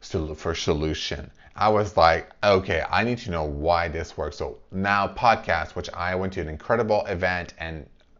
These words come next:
a gentleman introduced me to Ben Greenfield Fitness Podcast. So thank you again for Gre-, Ben Greenfield, because it completely changed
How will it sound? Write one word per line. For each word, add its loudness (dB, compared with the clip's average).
a -4
gentleman -4
introduced -2
me -4
to -6
Ben 4
Greenfield 0
Fitness -8
Podcast. 2
So 0
thank -2
you 2
again 2
for -2
Gre-, -6
Ben 0
Greenfield, -2
because -4
it -10
completely -2
changed -8